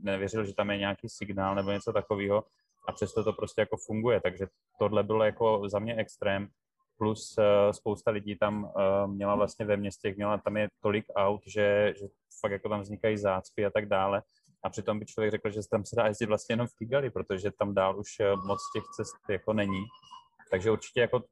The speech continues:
tohle byly takový ty extrémy, že vlastně ty hodnoty, který má tady člověk a vlastně, eh, a na co, na co to používá to auto, na co používá peníze, na co používá mobil a tak dále, tak, eh, tam se prostě používaly na, na úplně něco jiného. Takže, takže jako myslím si, že fakt jako,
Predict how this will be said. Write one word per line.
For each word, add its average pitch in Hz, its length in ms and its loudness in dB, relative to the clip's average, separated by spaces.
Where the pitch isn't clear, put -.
tohle 117 180 0
byly 120 140 4
takový 127 140 -6
ty 139 100 0
extrémy, 117 500 0
že 113 80 -2
vlastně 110 300 0
ty 127 60 0
hodnoty, 107 500 0
který 104 240 0
má 104 180 0
tady 104 220 0
člověk 98 500 2
a 95 180 2
vlastně, 98 460 -4
eh, 95 380 -4
a 73 80 -4
na 98 180 0
co, - 180 -2
na 98 100 0
co - 160 -10
to 101 180 -10
používá 101 340 2
to - 120 -2
auto, 98 300 -2
na 95 100 -2
co 98 160 -4
používá 98 420 -2
peníze, 101 400 -2
na 95 120 0
co - 180 -14
používá 98 340 0
mobil 95 380 0
a 92 40 2
tak 104 200 -2
dále, 95 300 2
tak, - 220 -2
eh, 101 140 4
tam 98 160 -4
se - 100 -14
prostě - 300 -10
používaly 98 360 0
na, 98 200 0
na 95 140 0
úplně 98 380 -4
něco 101 240 -4
jiného. 101 400 -2
Takže, 90 300 -6
takže 98 160 -2
jako 101 160 2
myslím 101 280 -6
si, - 140 -10
že 98 80 2
fakt 101 160 -2
jako, 95 280 0